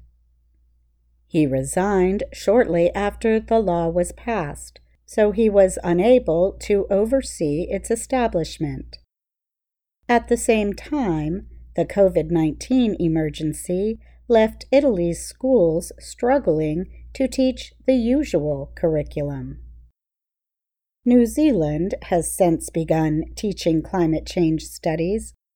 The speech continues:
for students between thirteen and nineteen years old. Other countries, such as Argentina and Mexico,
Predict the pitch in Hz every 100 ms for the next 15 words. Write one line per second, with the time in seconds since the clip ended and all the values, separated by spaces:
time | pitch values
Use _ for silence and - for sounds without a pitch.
0 | _ - 247 - - 254 254 247 247 -
1 | 226 - 202 180 165 160 - 185 269 -
2 | 175 147 151 202 - - - 214 214 208
3 | - 196 208 247 262 - 170 165 180 -
4 | 170 151 156 - 202 190 175 147 139 -
5 | - - _ _ _ _ _ _ _ -
6 | 156 180 208 - 165 165 - 175 220 240
7 | - - 196 185 175 160 151 - 156 151
8 | 151 151 - 220 220 214 220 - 170 160
9 | - 185 254 - 170 - 151 143 180